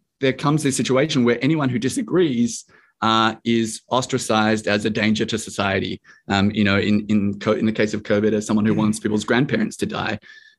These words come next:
Speaker 1: But yeah, what we need actually is to have a reasoned debate in the middle. We need to accept that there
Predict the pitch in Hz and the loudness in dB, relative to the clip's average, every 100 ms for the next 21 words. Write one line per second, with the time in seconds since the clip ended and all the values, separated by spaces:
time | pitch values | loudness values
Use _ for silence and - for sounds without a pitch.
0 | _ _ 170 - - 185 190 180 165 165 | _ _ 0 0 -2 0 2 2 4 4
1 | 208 359 120 - 120 110 110 113 117 117 | 4 2 0 0 2 2 0 0 2 2
2 | 107 117 123 135 120 113 110 117 117 107 | 4 2 2 2 2 -2 0 -2 2 2
3 | 104 151 - - _ _ _ _ _ 107 | 2 2 -2 -6 _ _ _ _ _ 0
4 | 110 117 117 113 113 - 123 123 117 120 | 2 0 0 0 0 0 -2 0 -2 -2
5 | 113 | -2